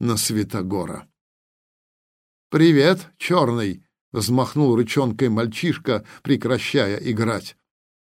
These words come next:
"Звал?" Мрачно сверкнул чёрными глазами мужчина. Световид оглянулся на отряд, кивнул. "Поговори с ними, они того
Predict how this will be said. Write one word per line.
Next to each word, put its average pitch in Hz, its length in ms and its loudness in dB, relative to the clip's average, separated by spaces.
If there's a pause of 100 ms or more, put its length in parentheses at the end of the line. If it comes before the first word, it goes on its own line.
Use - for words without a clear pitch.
(640)
"Звал?" 101 680 -4 (540)
Мрачно 110 520 -2
сверкнул 117 560 0
чёрными 110 500 -2
глазами 107 500 -2
мужчина. 107 640 -4 (600)
Световид 143 580 0
оглянулся 131 640 4
на 107 180 0
отряд, 127 440 -6
кивнул. 98 540 -4 (280)
"Поговори 180 500 6
с - 160 -2
ними, 104 420 0 (440)
они 123 260 2
того 151 520 2